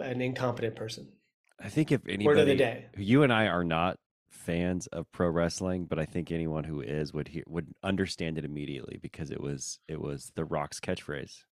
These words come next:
Speaker 1: I never knew that that was connected to that.
Speaker 2: Now we can't use
Speaker 1: Interesting.
Speaker 2: it 'cause The Rock already has it.
Speaker 1: Well, its original origins,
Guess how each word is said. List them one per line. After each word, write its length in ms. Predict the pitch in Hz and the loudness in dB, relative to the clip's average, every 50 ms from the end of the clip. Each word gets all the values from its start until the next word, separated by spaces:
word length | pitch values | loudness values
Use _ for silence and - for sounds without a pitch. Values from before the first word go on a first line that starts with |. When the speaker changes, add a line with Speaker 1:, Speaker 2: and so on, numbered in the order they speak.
| _ - | _ -8
Speaker 1:
I 100 | - - | -6 -4
never 220 | 139 143 151 135 123 | -2 -2 -2 -2 -2
knew 180 | 117 120 123 131 | -2 -2 -2 -2
that 140 | 123 120 120 | -4 -4 -6
that 200 | 117 117 113 113 | -8 -10 -12 -12
was 260 | - - - - - - | -12 -12 -12 -12 -12 -12
connected 420 | - - 127 120 131 110 - 120 113 | -8 -4 -2 -2 -2 -2 -4 -6 -8
to 60 | 107 | -8
that. 300 | 101 107 101 104 - - - - - - - - - - _ _ _ _ - - - - 127 117 - - _ _ - - _ _ - - - - - - - - - 92 | -8 -8 -10 -10 -12 -16 -18 -20 -20 -20 -20 -20 -20 -20 _ _ _ _ -20 -20 -20 -20 -20 -20 -20 -20 _ _ -20 -20 _ _ -18 -16 -14 -14 -14 -16 -18 -18 -10 -4
Speaker 2:
Now 120 | 92 95 | -4 -4
we 40 | 92 | -2
can't 180 | - - 90 85 | -2 -2 -2 0
use 260 | 90 101 101 87 76 | 0 0 -2 -2 -2
Speaker 1:
Interesting. 80 | 71 65 | -6 -8
Speaker 2:
it 200 | - - - - | -10 -14 -18 -16
'cause 120 | - 82 | -12 -10
The 60 | 87 80 | -8 -4
Rock 280 | 85 85 82 85 - | -2 -2 -2 -2 -2
already 200 | 90 87 85 85 | -2 -2 0 -2
has 260 | 82 76 71 69 65 | -2 -4 -6 -8 -8
it. 140 | 69 62 - _ _ _ _ _ _ _ _ _ _ _ _ - | -10 -12 -14 _ _ _ _ _ _ _ _ _ _ _ _ 0
Speaker 1:
Well, 260 | - 147 151 147 147 151 | 4 4 6 6 6 6
its 160 | 147 143 151 | 4 4 2
original 520 | 135 127 143 160 160 160 135 127 123 127 | 0 2 2 2 2 2 2 2 0 0
origins, 720 | - - 139 127 131 143 151 139 135 131 127 120 120 - | -2 -2 -4 -2 -2 -2 -2 -2 -4 -6 -6 -6 -8 -10